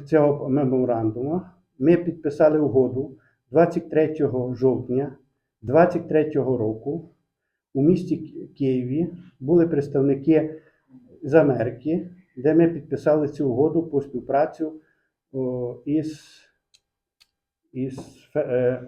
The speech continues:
представниками, е, Family Search International. Цей проєкт буде продовжуватися, я думаю, що може на протязі двох-трьох років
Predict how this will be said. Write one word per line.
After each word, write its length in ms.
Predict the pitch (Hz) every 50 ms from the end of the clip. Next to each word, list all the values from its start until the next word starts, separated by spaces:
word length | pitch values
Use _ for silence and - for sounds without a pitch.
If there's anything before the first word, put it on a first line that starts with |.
| - - - - - - - - -
представниками, 800 | 139 143 139 - 143 135 135 131 135 151 151 160 160 160 156 - - - - - _ _ _ _ _ -
е, 260 | 135 127 127 131 123
Family 540 | 113 120 151 156 156 147 139 131 135 - -
Search 380 | 147 147 151 147 - - - 160
International. 720 | 139 139 143 143 135 127 123 107 92 - - 95 110 110 - _ _ _ _ _ _ _ _ _ _ _ _ _ _ _ _ _ _
Цей 220 | - 175 180 175 175
проєкт 480 | 160 147 147 147 143 143 - - - - -
буде 280 | - 127 139 139 135 127
продовжуватися, 1120 | 131 - 143 120 110 - 143 143 143 156 156 143 135 143 135 123 123 120 127 117 - - 131
я 140 | 131 139
думаю, 300 | 135 127 135 131 127 120
що 160 | 120 120 123 117
може 280 | 131 127 120 113 120
на 140 | 117 117 110
протязі 460 | 117 120 120 120 - 123 107 117 113
двох-трьох 580 | 110 117 143 151 143 - - 143 147 131 131 139
років 360 | 143 131 - - 139 135 135